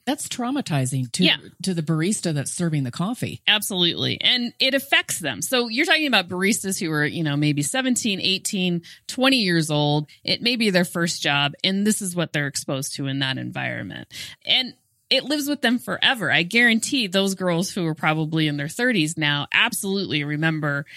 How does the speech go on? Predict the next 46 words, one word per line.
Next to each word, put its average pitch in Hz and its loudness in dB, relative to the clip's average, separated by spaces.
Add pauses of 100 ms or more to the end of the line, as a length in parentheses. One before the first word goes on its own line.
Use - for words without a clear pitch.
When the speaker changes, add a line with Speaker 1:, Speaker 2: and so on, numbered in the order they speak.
(220)
Speaker 2:
that 175 2
kind 170 0
of 156 0
violation, 143 -2
because 175 2
it 185 2
is 170 2 (320)
not 240 4
only 214 0
crude, 165 -4
but 160 -2
it, 156 0
it 160 -4
violates 190 4
your 165 -4
sensibilities 139 -8
and 175 2
who 190 6
we 160 6
are 135 2
as 139 -4
Montanans. - -8 (380)
So 285 0
those 277 0
girls 226 4
will 185 2
never 180 2
be 180 0
able 165 2
to 185 0
unsee 139 -2
that. 180 0 (420)
It's 247 0
no 262 4
different 254 0
than 233 0
if 233 -2
you're 240 6
standing 233 2
in 220 4
the 214 2
kitchen 226 2
with 226 2
your 196 0
pervy 233 2
uncle 196 0